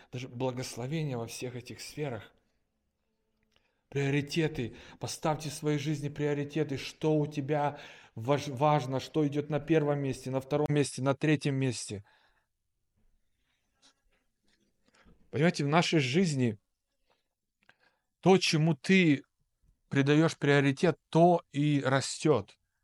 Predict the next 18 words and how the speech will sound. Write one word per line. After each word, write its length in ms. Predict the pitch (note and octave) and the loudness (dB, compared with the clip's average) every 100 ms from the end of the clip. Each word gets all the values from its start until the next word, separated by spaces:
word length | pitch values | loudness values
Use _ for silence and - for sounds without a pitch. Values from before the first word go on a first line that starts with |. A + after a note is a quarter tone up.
| _ | _
Понимаете? 500 | G2 G#2 B2 C3 B2 | -8 -6 -4 -6 -8
Вы, 140 | A#2 C3 | -6 -2
ну, 160 | D3 | -2
вы 140 | D3+ D#3 | 0 -2
всё 180 | - D3 | 0 -2
это 180 | C3+ B2+ | -2 -6
понимаете. 480 | C3+ C3+ C3+ A#2 | -4 -2 -2 -2
Это 120 | A#2 C3 | -4 -2
может 200 | C3 B2+ | -2 -2
быть 180 | C3 - - - | -4 -6 -20 -8
пару 240 | - C3+ C3+ | 0 2 2
таких 340 | C3 - C#3+ | -2 -6 -6
практи-, 380 | - C3 - D3 - | -4 -4 -4 -12 -4
практических 680 | B2+ - C3+ C3 A#2+ A#2 | -4 -4 -10 -8 -8 -10
ключей. 500 | - A#2 A2 A#2+ G#2 - _ _ _ _ _ _ _ _ _ _ _ _ _ _ _ _ _ _ _ _ _ _ _ _ | -8 -10 -6 -4 -4 -8 _ _ _ _ _ _ _ _ _ _ _ _ _ _ _ _ _ _ _ _ _ _ _ _
Поставьте 500 | A2+ - F3+ F3 - | -10 -4 -2 0 -2
приоритеты, 760 | D#3 D#3 D3+ D3+ - E3+ - | -4 -2 -2 -4 -4 -6 -4
поставьте, 680 | G#2 A2+ - D#3 D#3+ - D3+ | -10 -8 -8 -4 -4 -4 -8